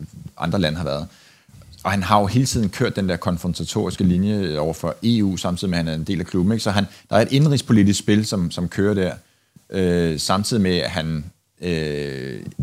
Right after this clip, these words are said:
altså, ja, han, det, for ham tror jeg også, det handler om at holde sig på magten. Øh, så der er, han kø-, han forsøger at køre et eller andet dobbeltspil, men vi har jo trods alt set, at han er gået med til rigtig mange af de,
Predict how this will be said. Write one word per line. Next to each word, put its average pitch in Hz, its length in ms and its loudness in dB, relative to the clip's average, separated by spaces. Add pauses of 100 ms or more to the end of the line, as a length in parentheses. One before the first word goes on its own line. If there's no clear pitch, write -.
(400)
altså, - 240 -6
ja, 78 280 -4
han, 95 120 -2
det, - 340 -10
for - 140 -6
ham 120 300 2
tror - 140 0
jeg 87 100 4
også, 85 140 2
det - 80 0
handler 92 160 0
om 82 100 -2
at 71 60 -2
holde 80 180 -2
sig 85 120 -6
på 85 60 -4
magten. 78 400 -4 (460)
Øh, 78 400 -4
så 85 160 -6 (100)
der 98 60 2
er, 104 320 2
han 113 160 -2
kø-, - 100 -2
han 113 140 0 (360)
forsøger 143 300 2
at 127 60 2
køre 123 140 4
et - 20 6
eller 95 140 4
andet 98 200 -2
dobbeltspil, 85 480 2
men 82 240 0
vi 85 60 2
har 87 80 2
jo 85 60 0
trods 127 300 2
alt 95 160 0
set, 117 280 0
at - 80 -6
han 87 180 -2
er 80 60 -2
gået 80 400 -2 (320)
med 92 340 4
til 113 180 -4
rigtig 90 280 0
mange 85 300 -2
af 82 60 -6
de, 90 220 -2